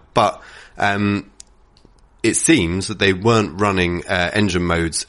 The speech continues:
anywhere near as fast as even their engine customers. So Ferrari have two engine customers on the grid, um, which is Haas and Alfa Romeo. And, uh,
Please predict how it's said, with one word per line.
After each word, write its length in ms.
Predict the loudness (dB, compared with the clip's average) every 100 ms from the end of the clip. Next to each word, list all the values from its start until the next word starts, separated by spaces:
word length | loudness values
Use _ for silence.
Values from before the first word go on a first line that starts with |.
| -2
anywhere 440 | 0 2 2 2
near 440 | 2 2 2 0 -6
as 120 | -6
fast 380 | -2 0 -2 -8
as 120 | -8
even 280 | -6 -4 -2
their 220 | -2 -2
engine 280 | -4 -4 -6
customers. 580 | -4 -6 -6 -12 -10
So 300 | -6 -2 -2 -4 -12 -16
Ferrari 340 | 0 2 2 0
have 160 | -6
two 180 | 0 2
engine 240 | 4 2 -2
customers 560 | -2 -4 -4 -6 -6
on 160 | -6 -8
the 80 | -6
grid, 320 | -4 -6 -6 -4
um, 360 | -2 -2 -8 -10
which 220 | -8 -6
is 80 | -2
Haas 400 | 0 0 -2 -8
and 140 | -4
Alfa 260 | -4 -4 -6
Romeo. 460 | -4 -2 -2 -6 -12 -18 -20 -8
And, 420 | -2 0 -2 0
uh, 460 | 0 2 2 0 -4